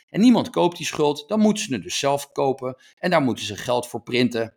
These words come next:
om die schuld op te kopen. Daardoor, eh, wordt hun schuld alsmaar hoger, maar houden ze in ieder geval de marktrente van die schuld houden ze laag, want er is genoeg vraag naar die schuld, namelijk van zichzelf. Dus zij kopen gewoon hun eigen schuld en houden daarmee de rente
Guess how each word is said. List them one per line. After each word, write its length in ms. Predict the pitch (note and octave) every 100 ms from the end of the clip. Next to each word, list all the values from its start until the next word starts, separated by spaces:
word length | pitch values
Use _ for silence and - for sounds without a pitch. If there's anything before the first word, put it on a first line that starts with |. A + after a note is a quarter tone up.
| -
om 160 | D3
die 100 | C#3+
schuld 300 | B2 - G2+
op 120 | F2+ -
te 100 | -
kopen. 320 | D#2+ - _ _ _ _
Daardoor, 440 | - C3+ C3 A#2 -
eh, 100 | G2+
wordt 200 | F#2+ D3+
hun 120 | A#2+ F#2+
schuld 320 | - F#3+ F#3+
alsmaar 380 | - A#2+ A2+ F2+
hoger, 420 | C3 F3+ G3 F#3+
maar 140 | C#3
houden 260 | A#2+ C#3 C3
ze 60 | A#2
in 60 |
ieder 160 | A#2 F3+
geval 160 | C3+
de 80 | G2
marktrente 1000 | F2 G2+ C#3 - A2+ G#2 B2+ E3 F3 G#3 _ _
van 180 | - C#3+
die 80 | B2
schuld 320 | - D3 C3
houden 260 | A#2 A2+ G#2
ze 100 | B2
laag, 320 | C3 A2 -
want 140 | F3+
er 60 | F3+
is 120 | E3+
genoeg 260 | - B2+ -
vraag 400 | - A#3+ A3+ -
naar 100 | A#2
die 80 |
schuld, 300 | G2 - A2+
namelijk 380 | A#3 C4 A2+ B2
van 180 | - D#3+
zichzelf. 520 | G#2+ - D4 - - _ _ _ -
Dus 120 | B3+
zij 180 | D#4 F#3
kopen 300 | F3 A#2+ -
gewoon 160 | A2+
hun 80 | G#2
eigen 220 | G2+ G2
schuld 280 | - C#4 A#3
en 80 | D3
houden 280 | D#3 F3+ D3
daarmee 360 | C3 G#2+ G#2
de 160 | G2 A2+
rente 540 | E3 G3 F3 A#2+ A#2+